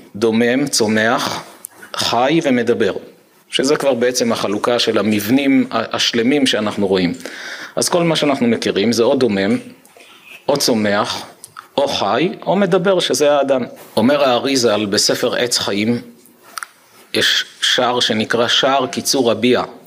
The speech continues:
זה ראשי תיבות אצילות, בריאה, יצירה, עשייה של ארבעת העולמות העליונים, ושם הוא כותב כך. אגב, המספר ארבע, כל הרביעיות שאנחנו מכירים בבריאה, שורשם בארבע אותיות שם השם. י', אחר כך ה', ו' וה'.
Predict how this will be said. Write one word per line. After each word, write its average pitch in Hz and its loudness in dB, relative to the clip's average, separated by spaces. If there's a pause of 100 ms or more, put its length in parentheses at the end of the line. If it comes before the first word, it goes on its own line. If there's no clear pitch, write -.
(260)
זה 107 -2
ראשי 104 0
תיבות 120 0
אצילות, 113 0
בריאה, 110 0
יצירה, 117 0
עשייה 110 0
של 101 0
ארבעת 110 0
העולמות 107 0
העליונים, 101 2 (300)
ושם 160 2
הוא 165 0
כותב 135 -2
כך. - -2 (140)
אגב, 120 0
המספר 120 0
ארבע, 113 0 (360)
כל 139 2
הרביעיות 120 0
שאנחנו 107 0
מכירים 123 2
בבריאה, 110 0 (800)
שורשם 135 2
בארבע 131 2
אותיות 120 2
שם 120 0
השם. 107 0 (880)
י', 107 4 (200)
אחר 120 -2
כך 117 -2
ה', 131 2
ו' 120 2
וה'. 101 -2